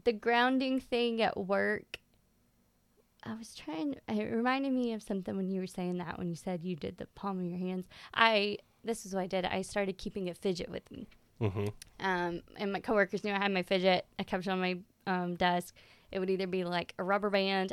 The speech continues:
Speaker 1: I bought fidgets on Amazon. I had to have something because I didn't wanna be that annoying person that was clicking a pen cap <laughs> all day.
Speaker 2: Yeah.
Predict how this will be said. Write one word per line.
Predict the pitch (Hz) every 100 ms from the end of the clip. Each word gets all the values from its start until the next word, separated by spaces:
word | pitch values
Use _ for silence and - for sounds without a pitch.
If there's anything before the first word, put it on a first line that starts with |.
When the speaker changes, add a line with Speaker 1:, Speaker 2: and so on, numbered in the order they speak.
| -
Speaker 1:
I | 190
bought | 175 180 190
fidgets | 202 185 190 -
on | 170 165
Amazon. | - 233 214 220 208 208 202 202 - - -
I | -
had | 233 220
to |
have | 202 190 175
something | 190 180 190 180
because | 185 185
I | 175
didn't | 180 -
wanna | 185
be | 180
that | 175 180
annoying | 190 175 180
person | - 170 - -
that | 180
was | -
clicking | - 185 175
a | 165
pen | - 180 175
cap | - 185 -
<laughs> | -
all | 240 220
day. | 233 233 -
Speaker 2:
Yeah. | 113 95